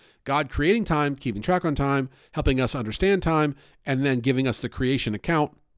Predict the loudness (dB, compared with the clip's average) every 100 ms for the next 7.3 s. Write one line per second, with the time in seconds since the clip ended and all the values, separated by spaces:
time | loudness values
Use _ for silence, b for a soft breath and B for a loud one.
0 | -2 0 0 -2 -6 -18 -6 0 2 2
1 | 0 0 0 0 -2 -4 -2 -2 -2 -4
2 | -2 -2 -2 -2 -2 -4 -6 b b -10
3 | -8 -10 _ b b b -10 -8 -2 0
4 | 0 -2 -6 -8 -6 -6 -2 -2 -2 -4
5 | -8 -10 -14 B B B B -4 0 2
6 | 2 2 2 0 -2 -4 -4 -2 -2 -2
7 | -4 -10 -16